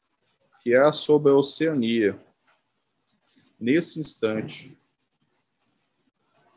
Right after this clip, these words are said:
na contagem de trinta e três, esses pulsos possam acompanhar e frequenciar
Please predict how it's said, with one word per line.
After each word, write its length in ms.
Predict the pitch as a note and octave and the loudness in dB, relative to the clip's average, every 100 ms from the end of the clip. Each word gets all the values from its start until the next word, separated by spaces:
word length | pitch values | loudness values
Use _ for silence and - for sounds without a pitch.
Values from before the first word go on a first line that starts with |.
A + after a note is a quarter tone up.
| _ G#4+ A4+ A#4 _ _ A#4 _ _ _ _ _ _ _ _ _ _ _ _ _ _ _ G#3+ _ _ _ _ _ _ _ - | _ _ _ _ _ _ -20 _ _ _ _ _ _ _ _ _ _ _ _ _ _ _ _ _ _ _ _ _ _ _ -10
na 120 | G#2 | -8
contagem 640 | - A#2+ A#2 A#2+ B2 B2 | -4 -4 2 2 2 -2
de 140 | A2+ A#2 | -6 -6
trinta 340 | - D3 D#3+ | -4 -4 -4
e 80 | D3+ | -6
três, 640 | C3 G#2 G#2 - - - _ _ _ _ _ _ _ _ _ _ _ _ _ _ _ | -2 -2 -4 -8 -12 -14 _ _ _ _ _ _ _ _ _ _ _ _ _ _ _
esses 300 | A2 - B2 | -10 -8 -8
pulsos 480 | - C#3 D#3 D#3 - | -4 -4 -4 -8 -10
possam 500 | - C3+ - - C3+ | -2 -2 -2 -6 -8
acompanhar 800 | D3 - D3 - D3+ A2+ G#2+ - - _ _ _ _ _ _ _ | -10 -8 -10 -6 -6 -4 -4 -6 -14 _ _ _ _ _ _ _
e 80 | - | -14
frequenciar 960 | - C3 B2 C3+ B2+ - G#2 G2 G#2 | -2 0 2 0 0 2 4 4 2